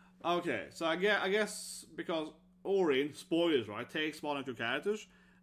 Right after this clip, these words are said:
and I guess if you saved during that cutscene,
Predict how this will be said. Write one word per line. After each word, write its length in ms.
and 100
I 80
guess 280
if 140
you 80
saved 640
during 340
that 180
cutscene, 540